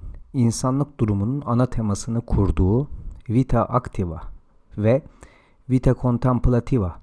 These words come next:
kavramlarından eylemlilik haline denk düşüyordu. Biz ise insanlığın eylemlilik halinde özellikle kapitalist dışa vurum açısından çok ileri gittiğini,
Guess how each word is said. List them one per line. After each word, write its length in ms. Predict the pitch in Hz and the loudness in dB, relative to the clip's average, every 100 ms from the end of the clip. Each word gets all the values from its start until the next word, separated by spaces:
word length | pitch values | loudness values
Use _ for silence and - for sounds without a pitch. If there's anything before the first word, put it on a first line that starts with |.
| - | -12
kavramlarından 880 | - 104 95 95 95 92 92 98 170 - - _ _ _ _ - - - - - | 0 2 2 2 0 0 0 0 -2 -6 -20 _ _ _ _ -20 -20 -20 -6 2
eylemlilik 640 | 117 127 135 135 143 - | 4 6 6 6 4 2
haline 500 | - 120 113 117 117 | 0 4 6 6 4
denk 240 | 98 82 | 2 0
düşüyordu. 540 | - - 98 85 76 - - - - - - - _ _ - | -4 -2 0 -2 -4 -10 -12 -14 -18 -18 -20 -20 _ _ 2
Biz 260 | 180 143 | 4 4
ise 280 | 98 - 175 - - - - - _ _ _ _ _ _ _ | 0 0 -2 -4 -20 -20 -20 -20 _ _ _ _ _ _ _
insanlığın 680 | 160 143 147 175 165 160 170 | 2 2 4 2 4 2 2
eylemlilik 600 | 196 131 135 147 147 170 | 4 4 6 4 2 0
halinde 760 | - 127 117 110 107 107 143 151 | -2 -2 0 -2 -2 -4 -6 -6
özellikle 640 | 131 110 127 135 151 117 90 - - - - - - - | -6 0 0 0 -2 -2 -4 -4 -8 -10 -14 -16 -16 -2
kapitalist 640 | 120 - - 143 143 - | 0 0 0 2 0 -4
dışa 220 | 117 - | -2 0
vurum 280 | 131 127 117 | 0 2 0
açısından 540 | 104 104 - 110 110 | 0 -4 -4 -2 -2
çok 240 | 117 147 139 | 2 0 2
ileri 260 | 117 98 | 0 2
gittiğini, 580 | 87 85 - 87 95 151 | -2 -6 -4 -2 -2 -4